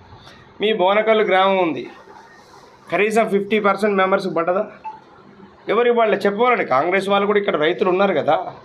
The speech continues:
ఈ రోజుకు నాలుగు ఎకరాల లోపు వేస్తామని చెప్తున్నారు. రైతు బంధు లేదు, రుణమాఫీ అందరికీ కాలేదు,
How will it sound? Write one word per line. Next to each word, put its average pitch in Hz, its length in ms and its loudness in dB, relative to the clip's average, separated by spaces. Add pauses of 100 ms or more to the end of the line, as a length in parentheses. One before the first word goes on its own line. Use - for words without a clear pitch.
(380)
ఈ 165 120 2
రోజుకు 208 280 2
నాలుగు 190 280 2
ఎకరాల 180 260 2
లోపు 175 240 0
వేస్తామని 160 380 -2
చెప్తున్నారు. 135 480 -10 (640)
రైతు 143 240 0
బంధు 170 260 -2
లేదు, 160 360 -2 (580)
రుణమాఫీ 180 520 2
అందరికీ 175 400 0
కాలేదు, 156 640 0